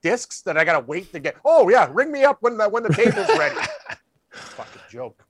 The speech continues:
Speaker 2: Yeah, it's, uh, it's busy there now. I was there a few weeks ago as well. I mean, uh,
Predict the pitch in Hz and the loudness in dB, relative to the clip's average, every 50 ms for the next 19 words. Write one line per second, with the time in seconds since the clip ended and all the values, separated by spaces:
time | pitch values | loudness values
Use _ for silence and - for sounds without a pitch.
0 | _ _ _ _ _ - 123 147 175 190 214 - - - - 143 143 147 143 143 | _ _ _ _ _ -4 -2 -2 0 -2 -4 -6 -6 -4 2 4 4 4 4 2
1 | 131 120 156 185 180 247 220 147 127 117 110 110 110 113 113 117 120 113 107 113 | 2 2 2 4 4 2 4 4 4 4 4 4 4 4 4 4 2 0 0 0
2 | 131 135 135 139 131 131 - 120 131 127 127 151 139 - 156 135 160 156 156 147 | 2 2 4 4 2 0 0 -2 0 0 0 -2 -2 -6 -4 0 2 2 2 2
3 | 127 - 117 113 127 143 165 165 147 147 143 143 139 139 | 0 0 -4 -4 -2 -2 0 -2 -2 -2 -4 -2 -2 -4